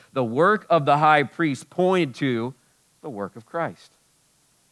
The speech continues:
The work of blood being poured out by animals then points to this better sacrifice of the Son of God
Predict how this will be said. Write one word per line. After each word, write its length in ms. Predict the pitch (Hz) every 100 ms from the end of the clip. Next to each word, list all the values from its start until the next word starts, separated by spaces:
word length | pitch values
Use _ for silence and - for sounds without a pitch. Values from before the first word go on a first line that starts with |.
| _ -
The 100 | 139
work 300 | 127 175 180
of 160 | 160
blood 320 | 135 156 170 160
being 200 | 160 139
poured 300 | 156 170 165
out 380 | 165 151 - - -
by 380 | 139 147 143 135
animals 640 | 151 220 185 127 123 127
then 200 | 135 139
points 340 | - 160 147
to 80 | -
this 180 | 135 127
better 640 | 98 _ 175 185 214 214
sacrifice 960 | 202 - 208 202 - 160 143 127 120 - _ _ _ -
of 200 | 135 117
the 120 | 127
Son 340 | - 165 170
of 180 | 196 151
God 460 | 135 120 92 92